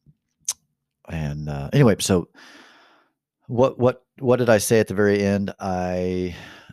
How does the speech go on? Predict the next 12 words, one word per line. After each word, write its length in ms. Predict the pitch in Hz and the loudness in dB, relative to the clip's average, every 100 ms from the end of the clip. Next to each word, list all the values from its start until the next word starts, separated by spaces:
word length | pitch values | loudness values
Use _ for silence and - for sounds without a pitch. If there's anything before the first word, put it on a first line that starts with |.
| _ - | _ -18
um, 480 | 92 87 - - - _ _ _ _ _ _ _ _ _ - | -12 -12 -12 -14 -20 _ _ _ _ _ _ _ _ _ -6
got 160 | 107 95 | -2 0
up 160 | 90 | -2
and 200 | 87 82 87 | -6 -8 -6
did 140 | 90 | -6
some 140 | - | -6
stuff, 340 | 82 - 87 - | -6 -4 -4 -6
and 240 | 85 82 | -10 -8
now 200 | 87 82 | -6 -6
I'm 120 | 80 80 | -8 -8
coming 280 | 90 82 | -6 -6
back. 460 | 78 82 80 76 | -4 -6 -6 -10